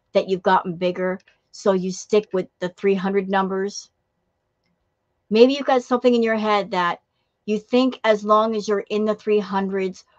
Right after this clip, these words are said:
or you tell the lie that you're in the three hundreds, that over four hundred is fat or obese.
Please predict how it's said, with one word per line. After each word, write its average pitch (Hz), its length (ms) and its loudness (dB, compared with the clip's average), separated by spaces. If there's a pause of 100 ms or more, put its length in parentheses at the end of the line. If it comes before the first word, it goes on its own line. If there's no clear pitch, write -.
(120)
or 208 60 2
you 196 140 2
tell 214 280 0
the 202 120 -6
lie 196 400 2
that 202 120 0
you're 190 140 -4
in 202 180 -4
the 196 80 -4
three 202 220 -4
hundreds, 185 640 -4 (500)
that 175 300 -2 (720)
over 226 320 8
four 214 280 2
hundred 220 380 -2
is 185 520 -2 (180)
fat - 560 -4 (680)
or 196 220 2
obese. 170 640 -6